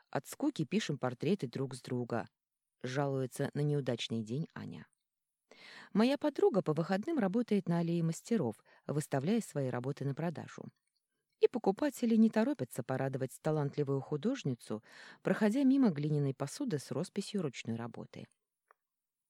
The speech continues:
«Напиши объявление, что твои горшки из целебной глины от всех болезней». Подкидываю ей идейку, а то представляю,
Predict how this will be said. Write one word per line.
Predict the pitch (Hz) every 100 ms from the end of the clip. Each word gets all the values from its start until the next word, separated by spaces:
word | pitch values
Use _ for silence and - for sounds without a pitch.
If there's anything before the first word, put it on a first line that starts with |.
| _ _ - _ _ _ -
«Напиши | 131 147 185 -
объявление, | 175 127 139 143 285 285 151
что | - 156
твои | 143 160
горшки | 143 156 - - 294
из |
целебной | - - 151 175 139 143
глины | 123 180 277 180 -
от | 127
всех | - 185 185
болезней». | 190 151 117 104 120 110 _ _ _ _ _ -
Подкидываю | 381 - - 233 247 262
ей | 208 165 185
идейку, | 262 208 135 123 - 127 120 _ _ _ -
а | 135
то | -
представляю, | 165 190 - - 185 143 156 143